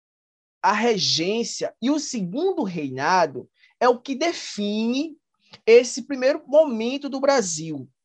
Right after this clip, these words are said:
Ou seja, eu tô falando do momento que o Brasil vai se tornar independente, se torna um império, e isso só vai acabar lá na proclamação da República. Então, tenha em mente que a gente tá falando, nesse primeiro momento, desses três contextos.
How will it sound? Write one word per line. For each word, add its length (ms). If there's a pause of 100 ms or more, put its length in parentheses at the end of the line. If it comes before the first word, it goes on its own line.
(160)
Ou 120
seja, 320
eu 40
tô 120
falando 640 (220)
do 280
momento 400
que 80
o 40
Brasil 360
vai 140
se 100
tornar 280
independente, 800 (600)
se 200
torna 320
um 80
império, 680 (320)
e 120
isso 160
só 140
vai 180
acabar 540
lá 560
na 120
proclamação 680
da 80
República. 560
Então, 200
tenha 220
em 80
mente 320
que 120
a 40
gente 160
tá 140
falando, 500
nesse 180
primeiro 240
momento, 260
desses 300
três 280
contextos. 560